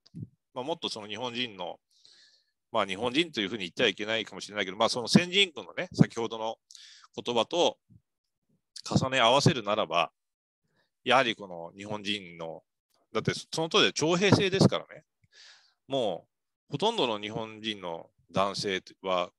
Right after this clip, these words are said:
この先人群に触れてたわけですよね。で、そこで怒りを抑え、不満を制すべし、怒りは敵と思いと個人も教えたり、一瞬の激情、悔いを口実に残すことをしっていうこと、これはもうずっとみんな刷り込まれてたわけですよね。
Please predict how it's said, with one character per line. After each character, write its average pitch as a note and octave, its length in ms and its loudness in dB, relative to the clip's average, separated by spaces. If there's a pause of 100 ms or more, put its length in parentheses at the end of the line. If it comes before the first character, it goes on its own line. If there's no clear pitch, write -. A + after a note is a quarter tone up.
こ A2 80 -12
の G2+ 40 -10
先 G#2+ 220 -4
人 G#2+ 160 -8
群 F2 120 -8
に E2 40 -16
触 B2 140 -10
れ D#3+ 80 -2
て A3 100 -2
た A2+ 120 -2
わ D2 40 -6
け - 160 -14
で - 60 -20
す - 140 -14
よ - 60 -20 (140)
ね。 - 80 -14 (380)
で、 B2 60 -8
そ C#3+ 120 -6
こ D3+ 120 -4
で F3+ 280 4 (460)
怒 B2 220 0
り A#2+ 100 0
を G#2+ 60 0
抑 F#2+ 320 -2
え、 F2+ 60 0
不 G2+ 140 -14
満 C3+ 340 2
を A#2+ 100 -4
制 B2+ 200 2
す G#2+ 140 -6
べ G2+ 100 -6
し、 - 160 -2 (420)
怒 G2+ 200 -2
り A#2 80 2
は G2 120 0
敵 - 220 -2
と A#2 140 -8
思 D3 180 -6
い B2 60 -4
と F#2 120 -12
個 D3+ 140 -6
人 B2 240 -6
も D#2+ 140 -14
教 A#2+ 160 -4
え - 20 -6
た G#2+ 160 -4
り、 - 80 -14 (260)
一 G#2+ 160 -4
瞬 A#2+ 220 -4
の A2+ 80 -8
激 G2+ 260 -6
情、 G2+ 140 -6
悔 C#3+ 200 -8
い B2+ 60 -2
を F#2+ 100 -6
口 A#2 200 -8
実 A2+ 260 -4
に G#2+ 80 -12
残 G2+ 220 -8
す - 80 -8
こ - 140 -20
と E3+ 160 -18
を E3+ 80 -12
し - 160 -10
っ - 20 -20
て - 80 -12
い G2+ 40 -6
う F2+ 60 -10
こ A2 80 -10
と、 A2+ 100 -12
こ - 120 -6
れ F#3+ 80 2
は F3 160 4
も D3 140 -4
う G2 40 -8
ず B2+ 120 -4
っ F3+ 60 -6
と E3 120 -10
み D#3+ 80 -8
ん - 20 -12
な C#3+ 60 -6
刷 D3+ 140 -4
り G#3 60 -4
込 C4 100 -14
ま C4+ 80 0
れ F#3+ 80 0
て - 120 -6
た - 60 -16
わ E2 60 -10
け - 80 -20
で - 60 -20
す - 100 -20
よ A#2 60 -20
ね。 F3+ 180 -18